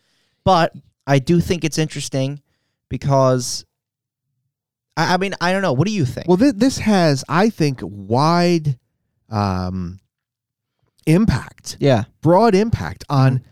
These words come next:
Speaker 2: on the entire metaverse and on the entire digital asset industry, because if an N F T as a digital asset is now going to be determined not to be a piece of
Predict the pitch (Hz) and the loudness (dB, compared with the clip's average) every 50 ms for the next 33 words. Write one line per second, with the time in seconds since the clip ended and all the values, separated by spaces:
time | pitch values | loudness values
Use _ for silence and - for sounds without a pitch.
0 | _ _ - 151 143 139 143 143 139 143 143 127 - 120 143 147 160 170 175 175 | _ _ -4 0 0 2 2 2 2 2 0 0 -2 -2 0 2 2 2 2 2
1 | 165 160 - - 123 113 117 139 147 147 139 107 - 98 67 - - - - - | 2 0 0 -2 -4 -2 0 2 2 2 2 0 -2 -4 -8 -8 -10 -10 -8 -8
2 | - - - _ _ _ _ _ _ _ _ _ - 143 139 139 139 139 139 139 | -8 -8 -12 _ _ _ _ _ _ _ _ _ -6 -2 -2 0 0 -2 -2 -2
3 | 131 123 120 120 110 113 123 127 127 131 127 123 101 123 135 123 113 120 117 117 | -2 -2 -2 -2 -2 -2 -2 -2 -2 -2 -4 -4 -4 -4 -4 -4 -2 -2 -4 -4
4 | - - 120 113 113 110 - - 107 - - - 160 180 190 202 156 - - 117 | -4 -4 -6 -4 -4 -4 -4 -6 -6 -8 -4 -4 -4 -2 -2 -4 -4 -4 -6 -6
5 | 98 104 110 - - 123 110 110 104 - - _ _ _ _ _ - 139 131 110 | -4 -6 -6 -4 -2 -2 0 -2 -2 -6 -12 _ _ _ _ _ -4 -2 0 0
6 | 123 120 - - 135 135 143 151 151 147 147 139 - - - - 127 107 95 92 | 0 -2 -2 -2 0 0 2 2 2 0 0 -2 -4 -6 -2 0 2 2 2 2
7 | 104 120 - _ _ _ _ - 123 110 107 101 90 - 127 131 131 131 127 127 | 0 -2 -4 _ _ _ _ 0 0 2 2 2 0 2 2 4 4 4 4 2
8 | - - 113 107 101 92 - - - 78 69 - 117 _ _ _ _ _ _ - | 2 0 -2 0 0 0 -2 -2 -2 -2 -2 -2 -4 _ _ _ _ _ _ -2
9 | 117 104 104 113 117 117 127 127 127 131 127 123 117 113 113 110 104 110 104 - | -2 0 0 2 2 2 2 4 4 4 4 4 2 0 0 -2 0 0 0 0
10 | - 120 113 107 104 98 90 95 - _ - 120 113 120 127 139 - _ - - | 2 0 0 2 0 -2 -2 -4 -8 _ -4 -2 0 0 0 0 -4 _ -6 -4
11 | 120 107 117 110 107 104 101 95 _ _ _ _ _ _ _ _ - - - 127 | -2 0 0 2 2 2 0 -2 _ _ _ _ _ _ _ _ -12 -6 -2 -2
12 | 113 101 - 101 | 0 0 -2 -4